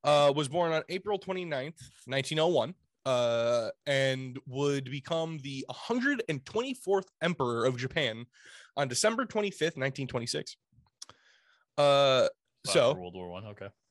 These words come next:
Speaker 1: Yep. So I will be calling him Hirohito because that's what most people know him in the West as. And in case you didn't notice, I'm a very Western guy. Yeehaw.
Speaker 2: You're very Western Hemisphere, yes.
Speaker 1: Yes,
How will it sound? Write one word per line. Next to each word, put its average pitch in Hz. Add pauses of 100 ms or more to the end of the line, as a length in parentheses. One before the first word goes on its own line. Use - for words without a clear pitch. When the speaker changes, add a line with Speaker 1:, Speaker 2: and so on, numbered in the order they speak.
(160)
Speaker 1:
Yep. 165 (400)
So 156
I 165
will 180 (180)
be 151
calling 156
him 139
Hirohito 220 (160)
because 123
that's 113
what 113
most 113
people 110
know 107
him 101
in 104
the 107
West 170
as. 151 (440)
And 107
in 110
case 123
you 113
didn't 117
notice, 147
I'm 127
a 120
very 131
Western 131
guy. 131 (1000)
Yeehaw. 131 (360)
Speaker 2:
You're 127
very 131
Western 120
Hemisphere, 101
yes. 92 (140)
Speaker 1:
Yes, 123